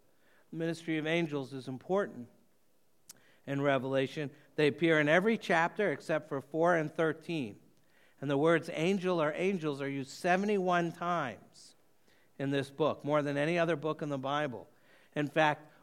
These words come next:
one out of every four uses of the word angel in the entire Bible occurs in Revelation. So it's an important source of information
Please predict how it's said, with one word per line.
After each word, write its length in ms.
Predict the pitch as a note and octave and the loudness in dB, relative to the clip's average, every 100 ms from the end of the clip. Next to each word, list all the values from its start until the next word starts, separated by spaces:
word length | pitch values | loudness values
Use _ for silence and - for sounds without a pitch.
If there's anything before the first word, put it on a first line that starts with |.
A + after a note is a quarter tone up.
| - | -2
one 300 | E3+ G3+ G3+ | 4 6 8
out 180 | F#3 | 8
of 120 | D#3+ D3+ | 6 6
every 280 | F3+ G3+ | 6 6
four 280 | F#3+ - F#3+ | 2 2 2
uses 540 | E3 F#3 G#3 - D#3+ D3 | 4 2 -2 -4 -6 -2
of 60 | |
the 100 | D#3 | 0
word 240 | D#3 E3 D#3+ | 2 4 4
angel 420 | E3+ E3+ E3 D#3+ | 2 2 0 0
in 120 | D#3+ | 0
the 160 | D#3+ F3 | 0 2
entire 580 | F3 E3+ G3+ B3 A3+ | 0 -2 0 2 2
Bible 540 | D3 C3+ C3 B2+ C3+ B2+ - _ _ _ | 2 0 0 -2 -4 -8 -16 _ _ _
occurs 540 | D3+ - E3 D#3 B2+ | -4 0 2 2 2
in 140 | C#3 C3 | -4 -2
Revelation. 720 | C3 B2+ B2+ B2+ B2 - - - _ _ _ _ _ _ | -2 -2 -2 -4 -4 -8 -18 -20 _ _ _ _ _ _
So 220 | - C#3+ | 0 0
it's 140 | C3 | 0
an 80 | C#3+ | -4
important 420 | B2+ E3 F3 D#3 | -4 4 4 2
source 360 | C3+ E3+ D3+ - | -4 0 0 -2
of 100 | C3+ | -6
information 760 | C#3 B2+ C3 C3 C#3 C3+ A2 | -4 -4 -6 -2 -4 -6 -12